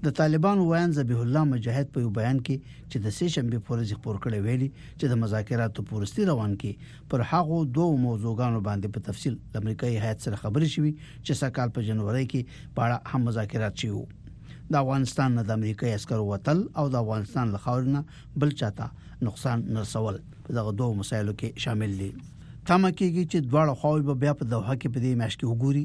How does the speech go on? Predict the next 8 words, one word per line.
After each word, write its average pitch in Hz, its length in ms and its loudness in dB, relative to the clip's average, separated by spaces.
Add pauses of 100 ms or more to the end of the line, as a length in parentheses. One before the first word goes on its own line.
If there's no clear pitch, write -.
(160)
خبریال 113 560 0
وایي 147 240 4
پسرلي 120 480 -2
موسم 110 240 -2 (320)
را 123 140 2
رسیدونکی 165 580 2
دی 165 80 2 (160)
او 123 40 2